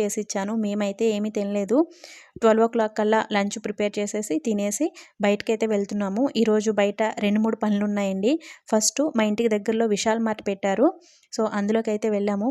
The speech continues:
పిల్లల కోసం టీ షర్ట్స్, ఆ, నైట్ డ్రెస్సెస్ ఇవన్నీ కూడా తీసుకున్నాము. లాస్ట్ టైం విశాల్ మార్ట్‌కి వెళ్ళినప్పుడు పిల్లల కోసం ఏమీ తీసుకోలేదు కదండి, so అందుకని ఈసారి అయితే తీసుకున్నాం. కొత్తగా పెట్టారు కదా, ఇక్కడ పిల్లలకి బట్టలు ఇవన్నీ కూడా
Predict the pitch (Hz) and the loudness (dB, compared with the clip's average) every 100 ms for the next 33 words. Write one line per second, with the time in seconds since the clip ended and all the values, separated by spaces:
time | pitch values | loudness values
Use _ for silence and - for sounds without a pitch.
0 | 240 214 208 208 208 214 208 - 214 208 | 2 4 2 2 -2 -2 -4 -2 -2 0
1 | 202 196 - 196 208 _ - _ _ 285 | -2 0 -2 -2 -6 _ -20 _ _ -6
2 | 202 196 208 214 208 208 202 196 190 196 | -4 -2 0 0 0 -4 -2 -4 -4 -4
3 | 196 196 202 214 214 214 202 196 - 202 | -2 -2 -2 -4 -2 -2 -4 -4 -4 -4
4 | 196 196 339 - 214 233 - 233 226 220 | -2 -2 -2 0 0 0 -2 -2 0 0
5 | 220 220 214 - 208 208 208 233 226 208 | -2 -2 -4 -4 -4 -2 0 0 2 0
6 | 208 214 220 214 208 202 220 214 208 - | 0 -2 -2 -4 -4 -4 -2 -2 -2 -2
7 | 208 202 - 196 196 254 330 - - - | -2 -2 -4 -4 0 2 0 -6 -20 -10
8 | - 214 202 208 214 247 330 208 208 202 | -2 0 0 -2 -2 -2 -2 -4 -4 -2
9 | 202 202 214 208 196 208 208 247 208 - | -2 -2 -2 -4 -4 -4 -4 0 0 0
10 | 220 220 208 208 202 196 220 349 - - | 0 0 0 0 0 0 2 0 -2 -20
11 | - _ 220 220 202 202 202 - 214 208 | -20 _ -4 0 0 -2 -4 -4 0 0
12 | 208 220 208 196 - 214 208 196 208 202 | 0 -2 0 0 0 -2 -2 -4 -2 -2